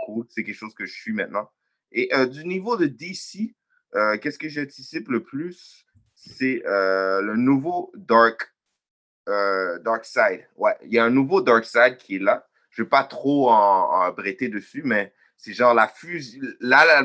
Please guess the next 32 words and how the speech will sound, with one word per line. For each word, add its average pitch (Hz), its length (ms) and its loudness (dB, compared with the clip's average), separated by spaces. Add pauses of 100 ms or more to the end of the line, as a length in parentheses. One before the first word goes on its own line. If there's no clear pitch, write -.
(120)
l'amalgame 143 800 4
de 123 100 0
tous 175 420 -14 (120)
les 113 100 -4
Darkseid 120 560 0
de 110 80 -6
tous 131 220 -4
les 113 240 -4
univers 107 340 -2
différents. 98 540 -4 (560)
Puis - 120 -20
là, 107 140 2
il 107 60 0
y 98 40 0
a 90 60 0
un 90 100 -4
grand, 92 380 0
un 85 100 -4
gros 92 380 -12 (100)
fight 95 320 0 (380)
dans, 80 560 -4
dans 80 260 -6
D 85 120 -20
C. 104 300 -20
Ça, - 180 -14
ce 98 160 -16
serait 92 180 -14
qu'est-ce 92 220 -20
que, 85 220 -16
qu'est-ce 92 200 -14
que 110 80 -12
j'anticipe, - 720 -6